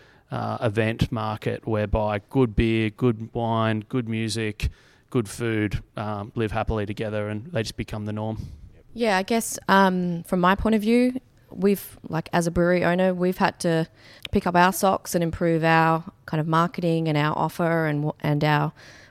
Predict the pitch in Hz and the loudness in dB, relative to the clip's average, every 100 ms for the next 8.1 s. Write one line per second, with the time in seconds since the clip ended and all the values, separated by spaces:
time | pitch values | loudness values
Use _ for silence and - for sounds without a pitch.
0 | - 175 165 160 160 165 170 170 170 160 | -2 0 2 -2 0 2 2 4 4 2
1 | 156 156 - 170 160 160 165 165 - 160 | 4 2 2 2 4 2 2 -2 0 0
2 | 156 160 196 - 180 170 - 151 156 - | 4 4 2 0 -4 -4 -4 -4 -4 -4
3 | 160 156 - - - - _ _ 160 151 | -4 -6 -10 -20 -20 -20 _ _ -4 -2
4 | 151 165 185 131 156 165 156 - 156 156 | -2 0 0 0 0 2 0 -2 -6 0
5 | 160 - 156 160 160 156 151 147 143 156 | 0 0 -6 -2 -2 0 0 0 2 0
6 | 156 151 151 - 160 160 151 - 160 151 | 2 0 0 -4 -2 0 0 2 2 2
7 | 156 160 220 - 165 156 156 156 151 147 | 2 0 0 0 -2 2 2 4 4 4